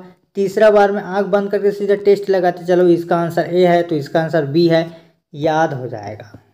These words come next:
और यहीं से फिर आपका प्रश्न बनने स्टार्ट हो जाएगा। मैं जो बोल रहा हूँ कंटिन्यू कीजिएगा, वीडियो अच्छा लगता है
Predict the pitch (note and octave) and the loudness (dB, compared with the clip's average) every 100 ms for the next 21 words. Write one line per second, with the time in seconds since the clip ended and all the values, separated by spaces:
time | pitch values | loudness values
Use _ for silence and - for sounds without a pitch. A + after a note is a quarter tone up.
0 | _ _ _ _ _ D#3 D#3 E3+ G#3+ - | _ _ _ _ _ -6 0 0 0 -2
1 | A3+ A3+ F#3+ F#3 G3 F#3+ F#3 F#3+ D#3 E3 | 0 2 2 0 -2 0 -2 -2 -4 -4
2 | D#3+ F#3 F#3+ - - C#3+ E3 - C#3+ B2 | -2 -4 -6 -8 -4 -4 -4 -6 -8 -6
3 | A#2+ C3 - _ _ _ _ _ _ - | -10 -12 -18 _ _ _ _ _ _ -16
4 | D3 C#3+ D#3 D3 E3+ G3 G#3 G3+ A#3 - | -12 -6 -4 0 0 2 2 0 -4 -10
5 | - _ _ - D#3+ E3 G3 G#3 G3+ G#3 | -20 _ _ -10 -8 -2 -2 0 -2 -2
6 | G#3 G#3 A3+ A#3 - _ D3+ D#3+ F#3 A3+ | 2 2 2 -4 -14 _ -6 -2 4 4
7 | A3 A3+ G#3+ G#3+ A3 G#3+ A#3+ | 4 0 0 2 2 2 0